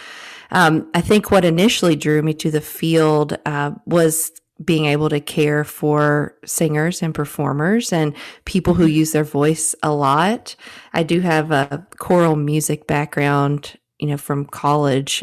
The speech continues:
Speaker 1: and a little before that. Um, so being able to just kinda be around that, those type of people, um, and treat those people when they're, you know, having issues with their instrument, uh, was really exciting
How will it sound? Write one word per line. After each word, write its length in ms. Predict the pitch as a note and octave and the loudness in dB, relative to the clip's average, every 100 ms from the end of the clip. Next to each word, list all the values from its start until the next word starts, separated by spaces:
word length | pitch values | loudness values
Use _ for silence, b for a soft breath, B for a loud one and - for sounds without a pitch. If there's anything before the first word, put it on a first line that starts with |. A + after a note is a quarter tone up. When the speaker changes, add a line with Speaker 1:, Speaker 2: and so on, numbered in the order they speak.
| - | -6
Speaker 1:
and 400 | D3 C#3+ C#3 C#3 | -4 -2 0 -2
a 80 | D3 | -2
little 200 | D#3+ D3 | -2 -2
before 440 | D3+ - D#3+ E3 | -4 -2 0 0
that. 460 | D#3 A#2 - - - B B B B - | -2 -6 -8 -10 -14 B B B B -4
Um, 340 | D#3+ D3 C#3+ - | 0 0 -2 0
so 160 | F3 | 0
being 220 | D#3 F#3 F#3+ | 2 2 4
able 160 | D#3+ | 2
to 80 | D#3 | 0
just 200 | D#3 D#3+ | -2 -4
kinda 200 | - D#3+ | -2 -2
be 260 | C#3+ E3+ E3+ | 0 2 4
around 760 | D3 D3 D3 D3 D3 D3+ - - - _ _ | 4 4 4 4 2 0 -6 -14 -20 _ _
that, 380 | - C#3+ D3 - _ - | 0 0 0 -6 _ -6
those 200 | - D#3+ | -2 0
type 200 | - E3 | 0 -2
of 80 | - | -2
people, 720 | - D#3 D#3 A#3 E4+ E4+ - - | -6 -6 0 4 4 0 -16 -10
um, 400 | E3 D#3 D#3 - | -8 -8 -12 -10
and 260 | E3+ E3+ D#3+ | -6 -6 -6
treat 340 | - F3+ F#3+ | -2 0 0
those 220 | - G3+ - | 0 0 0
people 640 | F#3+ F#3 F#3+ F#3+ G3 - | -2 0 0 0 0 -4
when 280 | F3 D#3+ D#3 | -4 -4 -4
they're, 340 | D3+ D3 D3 B B B B | -4 -4 -6 B B B B
you 80 | - | -8
know, 60 | D#3+ | -4
having 440 | D#3+ D#3+ D#3 D#3 - | -2 -2 -2 -2 -2
issues 640 | - D#3 - E3 D3+ D3 | -2 -2 -2 -2 -2 -2
with 200 | D#3 D#3+ | -4 -2
their 120 | C#3+ | -2
instrument, 640 | C#3+ D#3+ - - D#3 D3+ - _ _ - | 0 0 0 -2 -2 -2 -6 _ _ -12
uh, 160 | D#3 D#3 | -8 -4
was 220 | D3+ D3 | -4 -2
really 520 | D#3 D#3 D3+ D3 D3 - | 0 0 0 -2 -8 -16
exciting 800 | - - C#3+ D3 D3 D3 D3 | -8 -4 0 0 -2 -4 -6